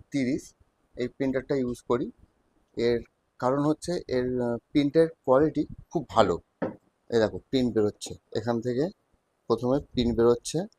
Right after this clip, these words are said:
তো ততক্ষণ এটা প্রিন্ট বেরোক, আহ, ততক্ষণ আমি যে মেশিন দিয়ে করব সেই মেশিনে হিট দিতে হবে। তো হিটটা ততক্ষণ রেডি করি।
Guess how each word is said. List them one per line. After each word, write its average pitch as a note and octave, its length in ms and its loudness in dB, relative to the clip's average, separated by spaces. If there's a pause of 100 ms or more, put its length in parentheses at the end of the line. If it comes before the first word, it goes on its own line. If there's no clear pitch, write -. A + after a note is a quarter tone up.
(1160)
তো B2 100 0
ততক্ষণ C3+ 380 0
এটা D#3 180 2
প্রিন্ট D3 340 2
বেরোক, C#3 240 6 (540)
আহ, A2 380 -2
ততক্ষণ C3+ 380 0
আমি C#3 220 4 (1400)
যে A#2+ 220 0
মেশিন C3+ 400 2
দিয়ে C#3+ 180 4 (260)
করব C#3 200 6 (220)
সেই - 360 0
মেশিনে C3+ 420 0 (960)
হিট D#3 380 2
দিতে A2 200 -4
হবে। F#2 220 -4 (380)
তো - 80 -2
হিটটা C3+ 480 0 (140)
ততক্ষণ A#2+ 340 0
রেডি G#2+ 240 2
করি। E2+ 240 -2